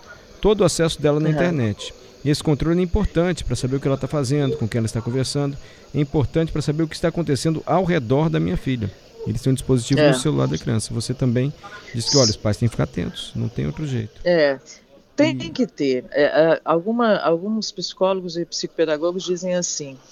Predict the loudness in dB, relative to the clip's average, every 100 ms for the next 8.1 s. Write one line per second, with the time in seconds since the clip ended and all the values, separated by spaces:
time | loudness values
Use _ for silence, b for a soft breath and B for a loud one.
0 | B B B B 2 4 6 4 2 0
1 | -2 -6 -6 -8 -6 -6 -4 -2 -2 0
2 | -2 0 0 -2 -2 -4 -6 -2 -2 -2
3 | -2 -2 -4 -8 b b _ -20 -16 2
4 | 6 6 4 0 4 4 4 2 2 4
5 | 4 2 -2 -2 0 -2 -2 -6 -4 -4
6 | -4 -4 -4 -6 -8 -4 0 2 2 2
7 | 0 -2 -6 -10 -4 0 0 0 -8 -6
8 | -8